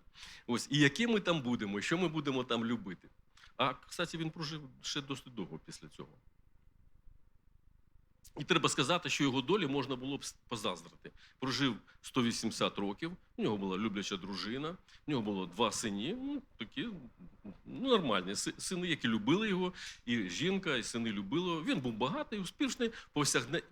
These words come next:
пов-, в повсякденних ділах. Ну, і про-, і прожив достойну жизнь, ж-, достойне життя.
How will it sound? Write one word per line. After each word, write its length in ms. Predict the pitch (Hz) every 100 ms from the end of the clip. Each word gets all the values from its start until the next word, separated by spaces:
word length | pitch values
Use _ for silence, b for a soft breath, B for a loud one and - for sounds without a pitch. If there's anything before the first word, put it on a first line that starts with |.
| -
пов-, 120 | 147
в 60 | - -
повсякденних 680 | 151 - 131 175 190 165 135 -
ділах. 400 | 113 135 92 82 - - B B B -
Ну, 140 | 320 -
і 100 | 196
про-, 360 | - - 160 143
і 100 | 139
прожив 440 | 151 156 139 240
достойну 500 | 147 135 - 180 165
жизнь, 300 | 120 87 76 - _
ж-, 180 | 104 117
достойне 440 | 113 123 - 160 127
життя. 360 | 127 - 85